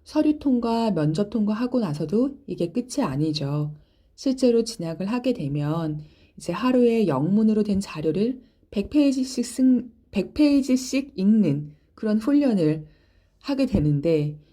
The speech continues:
이게 일 년 반, 이 년 매일같이 계속되죠. 또 그 와중에 시간 내서 동기들하고 네트워크 쌓아야 되고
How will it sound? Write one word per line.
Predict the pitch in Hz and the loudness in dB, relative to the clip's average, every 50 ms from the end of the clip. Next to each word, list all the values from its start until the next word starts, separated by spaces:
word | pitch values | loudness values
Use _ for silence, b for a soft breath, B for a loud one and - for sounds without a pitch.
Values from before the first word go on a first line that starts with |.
| B B | B B
이게 | - 175 156 180 175 | -8 0 2 2 2
일 | 175 - 240 254 254 | 4 4 4 4 4
년 | 254 240 233 226 220 | 4 4 2 0 0
반, | 220 233 226 247 254 247 | 0 0 0 2 2 0
이 | - - 170 170 | 0 -2 -2 -2
년 | 170 165 151 147 143 151 151 - | -2 0 0 -2 -2 -4 -6 -6
매일같이 | - 160 156 156 175 202 220 214 214 190 170 - - 185 | -4 -2 0 2 2 2 2 2 0 -2 -4 -6 -8 -12
계속되죠. | - - 165 151 - 170 - - 151 147 - 143 139 143 147 - _ _ _ _ _ _ _ _ _ _ _ - | -10 -10 -8 -8 -10 -8 -8 -8 -8 -6 -8 -8 -10 -12 -14 -16 _ _ _ _ _ _ _ _ _ _ _ -6
또 | - 208 | -6 -6
그 | 208 - 220 196 | -2 0 0 2
와중에 | 170 147 143 156 151 165 180 190 208 247 285 359 370 - - _ _ | 2 2 0 -2 -2 -2 0 2 2 2 2 0 -2 -6 -14 _ _
시간 | - - - - 277 269 262 | -16 -10 -4 -2 2 4 4
내서 | 220 170 143 - - 220 254 311 302 B B B B B _ | 4 2 0 -2 -2 -2 -2 -2 -4 B B B B B _
동기들하고 | - 202 185 185 196 196 196 190 175 170 165 147 147 190 233 254 254 - | -8 -6 -2 0 0 0 0 -2 -4 -4 -6 -6 -4 -2 -2 0 0 0
네트워크 | 160 160 156 - 208 185 175 - 180 | -2 -2 -2 -2 -4 -6 -4 -6 -8
쌓아야 | 175 - - 226 226 226 220 202 | -8 -6 -4 -4 -2 -2 -2 -2
되고 | 208 160 139 131 - - 214 240 294 302 - | -2 -4 -6 -6 -6 -4 -2 -2 -2 -4 -6